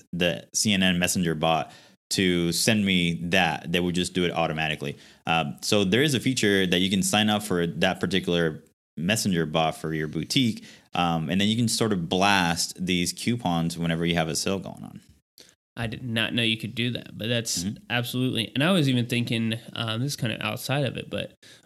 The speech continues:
Speaker 2: we have a boutique we work with that does newsletters. So that could be like a reminder, like, "Hey, we're about to send a newsletter. Go check it out." Or, "Here's the link to check out the newsletter."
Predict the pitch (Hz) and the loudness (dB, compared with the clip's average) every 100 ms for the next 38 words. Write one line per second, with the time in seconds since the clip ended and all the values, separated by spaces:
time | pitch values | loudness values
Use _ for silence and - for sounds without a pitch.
0 | - 135 151 123 120 117 123 117 113 113 | -2 2 2 2 -2 -2 -4 -4 -4 -4
1 | 117 113 113 - 107 82 117 110 127 139 | -4 -4 -4 -4 -6 -4 -4 0 0 0
2 | 113 104 107 117 123 190 127 120 110 110 | 0 -4 -4 -4 -4 -4 -4 -2 -4 -4
3 | 107 110 107 117 113 107 104 - 180 - | -4 -2 0 0 0 -4 -6 -4 -2 0
4 | 160 120 120 123 120 - 131 123 117 131 | -2 -2 -2 -2 -2 -2 -2 0 0 0
5 | 123 110 113 110 113 113 113 110 110 113 | -2 -4 -4 -4 -6 -8 -8 -4 -2 0
6 | 110 104 107 147 123 117 117 120 120 - | -2 -2 0 0 0 0 0 -2 -4 -4
7 | 117 110 110 123 113 110 - 110 113 | -4 -2 -4 -4 -4 -4 -4 -4 -4